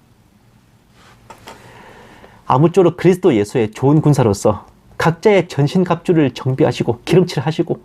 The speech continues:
특히 성령의 검인 말씀을 잘 갈고 다듬어요. 응? 하나님의 눈에 쏙 들고 천국의 특급 전사로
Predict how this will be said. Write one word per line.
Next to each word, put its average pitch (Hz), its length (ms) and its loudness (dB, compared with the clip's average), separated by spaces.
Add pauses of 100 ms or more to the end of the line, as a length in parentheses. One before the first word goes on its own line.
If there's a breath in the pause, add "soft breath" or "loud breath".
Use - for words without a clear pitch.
(120)
특히 - 480 0 (600 soft breath)
성령의 220 720 2
검인 131 360 2
말씀을 131 540 0 (140)
잘 156 840 2
갈고 147 360 -2
다듬어요. 120 420 -6 (160)
응? 110 180 -2 (540 loud breath)
하나님의 175 480 2
눈에 127 220 0
쏙 220 360 -4
들고 113 420 0 (580)
천국의 180 480 2
특급 233 320 -2
전사로 120 400 -2